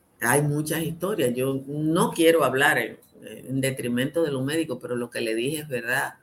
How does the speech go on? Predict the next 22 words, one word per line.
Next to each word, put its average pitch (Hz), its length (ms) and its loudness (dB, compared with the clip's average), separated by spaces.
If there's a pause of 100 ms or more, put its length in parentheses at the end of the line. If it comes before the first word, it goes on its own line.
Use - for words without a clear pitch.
Aquí, 131 580 -4 (160)
de 151 120 6
los 156 140 6
pocos 202 320 2
países 196 460 6
del 151 160 4
mundo 147 480 -2 (640)
donde 151 300 2
el 139 100 4
Estado 156 640 6
cubre 156 280 0
una 156 200 0
carrera 139 420 -2
de 135 80 0
medicina, 131 800 -2
es 120 220 -2
la 131 160 -4
República 113 560 -12
Dominicana, - 640 -14
y - 80 -16
aquí - 240 -18
pasa. - 480 -6